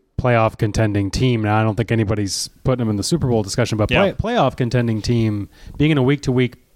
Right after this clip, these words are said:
Speaker 1: deal with their quarterback.
Speaker 2: Yeah.
Speaker 1: It also shows when you see Jake Browning and what he did against the Jaguars on Monday night, that with these backup quarterbacks, whether it was Dobbs in, in Atlanta,
Speaker 2: Yeah.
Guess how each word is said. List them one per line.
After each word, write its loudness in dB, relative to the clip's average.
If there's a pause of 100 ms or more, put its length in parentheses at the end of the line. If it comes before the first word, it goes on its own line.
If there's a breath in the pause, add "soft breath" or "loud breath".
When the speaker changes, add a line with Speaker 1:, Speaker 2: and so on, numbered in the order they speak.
(140)
Speaker 1:
deal 2
with -2
their -2
quarterback. -2
Speaker 2:
Yeah. 2 (340 loud breath)
Speaker 1:
It -2
also 2
shows 0
when 0
you 2
see 2
Jake -2
Browning 2
and 2
what 0
he 0
did 2
against 0
the -2
Jaguars 0
on 0
Monday -2
night, 0
that 0 (420 soft breath)
with -2
these -2
backup 0
quarterbacks, -2
whether 2
it 0
was -2
Dobbs 2
in, 0
in 0
Atlanta, 0
Speaker 2:
Yeah. -20